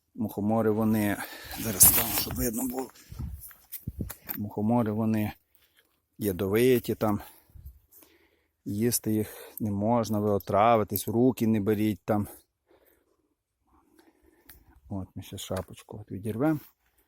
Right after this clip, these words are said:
щоб ви бачили. От, щас, щас, щас. Пленочку ми цю так акуратненько задеремо, тому що вона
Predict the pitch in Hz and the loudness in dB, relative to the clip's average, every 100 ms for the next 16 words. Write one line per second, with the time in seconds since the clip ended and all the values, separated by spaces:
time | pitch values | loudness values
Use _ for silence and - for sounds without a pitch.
0 | - - _ _ - _ - 98 98 98 | -18 -18 _ _ -20 _ -14 -10 -10 -8
1 | - - - 120 - 104 98 - - - | -8 -8 -14 -12 -8 -8 -10 -18 -20 -20
2 | _ - - 78 - - - - 101 107 | _ -20 -16 -14 -12 -12 -12 -8 -6 -6
3 | - - _ _ _ _ _ _ _ _ | -8 -14 _ _ _ _ _ _ _ _
4 | _ _ _ _ - 107 110 - - - | _ _ _ _ -14 -12 -10 -12 -16 -14
5 | 110 - - - - 107 107 104 104 104 | -12 -10 -10 -12 -12 -12 -8 -6 -4 -6
6 | 110 104 107 107 135 139 101 98 98 - | -6 -6 -4 -2 2 2 0 -4 -4 -4
7 | 104 101 98 | -2 -2 -2